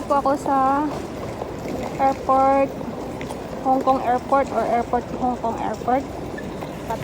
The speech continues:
ako'y uuwi. So, nakapag-check-in ako ng luggage ng, sa Philippine Airlines. Hmm, nag-exist ako ng eleven kilo yata yun. <laughs> Ayan.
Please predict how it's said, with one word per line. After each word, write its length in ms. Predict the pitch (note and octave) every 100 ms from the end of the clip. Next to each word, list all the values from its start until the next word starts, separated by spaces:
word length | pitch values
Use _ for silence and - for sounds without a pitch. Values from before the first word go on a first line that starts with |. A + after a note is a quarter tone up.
| G#3
ako'y 320 | A3 A#3 C4+
uuwi. 1120 | D4 F4+ F4 D#4 A#3+ C#4+ D#4+ D4+ B3+ A3 F#3 - - - - F#3+ - - - - - - - B3
So, 240 | C#4 C#4+
nakapag-check-in 800 | D4 D4+ D#4 C#4+ C4 A3+ - C4+
ako 160 | C4+ C4 C4
ng 100 | B3
luggage 340 | A#3 A#3+ B3 -
ng, 140 | B3 A#3+ -
sa 80 |
Philippine 400 | A#3+ A#3 A3+ A3
Airlines. 560 | - A3+ G#3+ A3 E4 G#4 - - - - - - - - - -
Hmm, 480 | F4+ D#4+ D4+ D#4 D#4 - - D4+
nag-exist 480 | C4+ C#4 - D4+
ako 320 | - B3 D4+ C#4+
ng 200 | D4+ D4+ D4 - - - - - - - - B3+
eleven 320 | C4 A#3+ C4+ -
kilo 240 | B3+ C4
yata 480 | C4 B3+ B3+ C4 C4
yun. 160 | C#4+ D#4 - - - -
<laughs> 320 | B4 - - C#5 - - - - - - - - - - A3+
Ayan. 480 | G3 A3 B3+ C4+